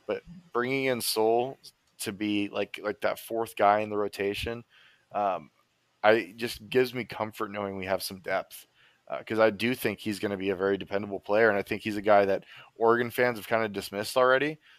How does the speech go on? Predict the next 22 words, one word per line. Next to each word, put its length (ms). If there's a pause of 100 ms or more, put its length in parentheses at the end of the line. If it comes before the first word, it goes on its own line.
(160)
uh, 240
and 120
I 80
would 120
not 240
be 80
surprised 440
at 60
all 160
if 80
he's 200
playing, 460
like, 240
a 60
lot 340 (160)
and 100
making 320
plays, 380
'cause 160
he 80
can 160
run. 380